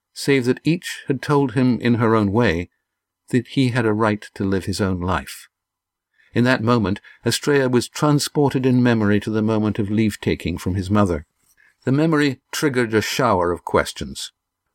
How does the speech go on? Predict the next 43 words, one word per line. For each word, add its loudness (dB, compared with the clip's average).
Would 2
Roaring 2
Jack -2
be 0
able 0
to -2
follow 2
the 0
sketches -2
he 0
had 2
made? 0
What 4
would 4
he 0
say 2
to 2
Alana? 0
Would 0
she 0
believe 0
that -14
he 0
was -2
dead? -4
Or 2
would 2
she 0
somehow -2
know, 0
despite -4
what -4
she -4
was -4
told? -2
Either 0
way, 2
there 0
was 0
nothing 2
he 0
could -4
do. 0